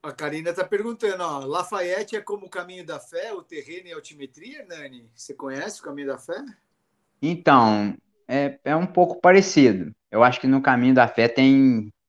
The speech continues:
Speaker 2: tem alguns pontos que tem serras maiores do que aqui. Mas é, é, é parecido, é parecido.
Speaker 1: É, então, enfim, bora lá, Alpino.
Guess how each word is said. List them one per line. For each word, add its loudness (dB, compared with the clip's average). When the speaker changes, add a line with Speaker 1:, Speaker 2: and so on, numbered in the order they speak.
Speaker 2:
tem -2
alguns -2
pontos 2
que -18
tem 0
serras 2
maiores 4
do -10
que -2
aqui. -4
Mas 2
é, 4
é, 2
é 0
parecido, 2
é -20
parecido. -6
Speaker 1:
É, -8
então, -4
enfim, -8
bora -2
lá, 4
Alpino. -2